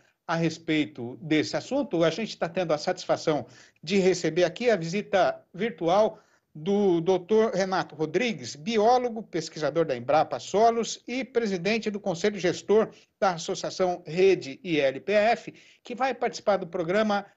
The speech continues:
falando ao vivo por vias internéticas, diretamente de Niterói, no estado do Rio de Janeiro. Muito boa noite, doutor Renato. Muito obrigado pela sua consideração com a gente e com os,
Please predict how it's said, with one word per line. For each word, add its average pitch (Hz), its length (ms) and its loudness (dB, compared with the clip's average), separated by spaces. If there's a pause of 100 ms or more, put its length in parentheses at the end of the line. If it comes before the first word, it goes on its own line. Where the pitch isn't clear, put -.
(140)
falando 240 300 2
ao 185 140 4
vivo 156 360 -4
por 143 220 -8
vias 135 260 -4
internéticas, 165 720 0 (260)
diretamente 202 640 0
de 160 160 -10
Niterói, 175 640 2
no 147 100 -6
estado 151 440 -2
do 135 160 -8
Rio 160 160 0
de 165 80 -8
Janeiro. 135 440 -2 (640)
Muito 262 300 -2
boa 233 160 2
noite, 226 340 2
doutor 214 300 0
Renato. 196 380 0
Muito 220 200 -6
obrigado 247 380 0
pela 240 240 2
sua 220 240 -2
consideração 180 720 -2
com 165 120 -4
a 180 80 2
gente 233 400 -6 (140)
e 247 440 -6
com 233 360 0
os, 214 640 0